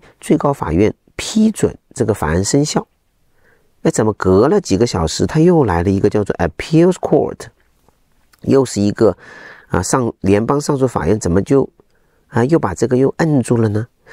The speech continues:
哎，我这，我这当时纳闷儿了，我说这个，哎呀，这个最高法院不是比上诉法院大吗？哦，后来一看，哎，关键在细节，在细节啊。这个细节是这样子的，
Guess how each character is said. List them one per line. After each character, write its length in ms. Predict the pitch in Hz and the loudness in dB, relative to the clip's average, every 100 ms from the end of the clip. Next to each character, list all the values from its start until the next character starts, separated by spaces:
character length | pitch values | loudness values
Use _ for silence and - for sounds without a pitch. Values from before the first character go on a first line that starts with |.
| - - - | -14 -14 -6
哎， 160 | 151 185 | -2 0
我 160 | 110 | 0
这， 120 | 110 - _ _ | -2 -4 _ _
我 240 | 98 104 | -4 -2
这 80 | 131 | -2
当 220 | 139 147 | -2 -6
时 160 | 143 135 | -2 0
纳 180 | 131 | 0
闷 100 | 117 | 0
儿 120 | 127 110 | 0 2
了， 180 | 98 | 0
我 100 | 95 | 0
说 140 | 107 135 | -2 -4
这 140 | 143 | -2
个， 180 | 131 123 - - - _ | 0 -2 -4 -20 -20 _
哎 100 | 107 | -4
呀， 480 | 98 82 78 76 73 - | -2 -2 -4 -6 -10 -16
这 120 | - 123 | -8 -6
个 60 | |
最 120 | 131 151 | -4 -2
高 80 | |
法 200 | 143 92 | -4 -2
院 360 | 90 131 123 104 - _ _ _ _ | -2 0 0 -2 -4 _ _ _ _
不 100 | - | -4
是 60 | 143 | -2
比 260 | 95 87 | 0 -2
上 180 | 87 147 | 0 -4
诉 120 | 135 | -2
法 160 | 131 69 | -4 -2
院 120 | 82 | -4
大 280 | 131 165 110 | -2 -4 -4
吗？ 160 | 78 - _ _ | -4 -8 _ _
哦， 220 | 87 - | -2 -2
后 180 | - - | -4 -4
来 100 | 95 | 0
一 80 | 90 | -2
看， 200 | 95 127 - _ _ _ _ - - | -2 -6 -6 _ _ _ _ -12 -6
哎， 260 | 71 64 - | -6 -6 -4
关 200 | 85 85 | -2 -2
键 160 | 78 | -4
在 160 | 71 76 | -2 -2
细 320 | - - 92 | -2 -2 -2
节， 140 | - - | -4 -4
在 120 | - | -2
细 440 | 78 - - 131 78 | 0 -2 0 0 -2
节 260 | - - - | -4 -6 -4
啊。 220 | - 67 - - - - - - - | -6 -6 -14 -20 -20 -18 -16 -16 -6
这 120 | - | 0
个 60 | 107 | 0
细 180 | - 120 | 0 0
节 140 | 101 | 0
是 120 | 98 | 0
这 120 | 110 139 | 0 0
样 180 | 117 | 0
子 100 | 85 - | -4 -8
的， 120 | - | -8